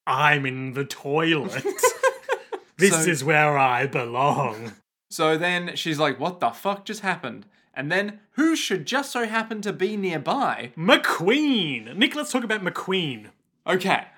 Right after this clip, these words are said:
Speaker 1: McQueen, full name Thunder McQueen. <laughs>
Speaker 2: God damn it.
Speaker 1: It's a twenty-seven-year-old male inmate at Green Dolphin Street Prison. Uh, his name is,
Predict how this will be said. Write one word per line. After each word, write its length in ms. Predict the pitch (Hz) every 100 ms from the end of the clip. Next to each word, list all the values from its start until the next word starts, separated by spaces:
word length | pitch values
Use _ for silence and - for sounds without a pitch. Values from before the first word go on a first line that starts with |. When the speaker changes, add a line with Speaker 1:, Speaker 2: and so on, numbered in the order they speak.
| - _ _
Speaker 1:
McQueen, 600 | 202 226 262 285 180 277
full 360 | - - 294 320
name 400 | 285 254 233 -
Thunder 600 | - - 226 254 220 208
McQueen. 960 | 196 175 - 190 196 143 127 220 - - -
<laughs> 1300 | 233 220 196 196 - 247 240 226 - 202 - 202 180 - _ _ -
Speaker 2:
God 340 | 175 156 143
damn 260 | - 131 135
it. 40 |
Speaker 1:
It's 60 | 131
a 40 |
twenty-seven-year-old 1000 | - - 320 294 277 254 233 233 226 220 185
male 480 | 180 214 220 214 214
inmate 560 | 202 220 190 131 147 156
at 160 | 147
Green 320 | 147 190 214 196
Dolphin 360 | 180 151 170
Street 320 | 143 165 156
Prison. 520 | - 175 180 135 117 _ _
Uh, 160 | - 135
his 160 | 156 151
name 460 | 170 170 170 202 -
is, 340 | 156 131 -